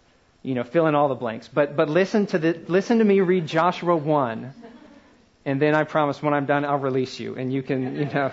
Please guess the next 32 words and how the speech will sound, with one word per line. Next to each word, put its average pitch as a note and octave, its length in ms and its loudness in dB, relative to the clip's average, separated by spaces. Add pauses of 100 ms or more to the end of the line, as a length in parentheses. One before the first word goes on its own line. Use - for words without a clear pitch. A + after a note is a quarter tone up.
<laughs> - 80 -16
you E3 140 0
can E3 260 2
fill D#3+ 180 0
in D#3 80 2
the D3+ 80 2
other C#3+ 140 0
blanks, B2+ 400 -6 (200)
okay? A2+ 140 -14 (1400)
Joshua F3 400 0
one, D3 540 -4
God D3+ 280 -2
says, A#2 440 -8 (140)
"Be D#3 160 -4
strong D#3 600 -2
and D3+ 160 -6
courageous. C3 760 -8 (880)
Be F#3 240 0
careful G3+ 680 0
to G3 200 0
do C3 720 -2 (300)
according D#3+ 420 0
to D#3+ 120 -2
all D3+ 380 2
the F3 120 0
law C#3+ 340 2
that B2+ 140 -4
Moses C3+ 440 -2
my C#3 140 -2
servant C#3+ 360 -4
commanded C3+ 520 -4
you. A#2 240 -10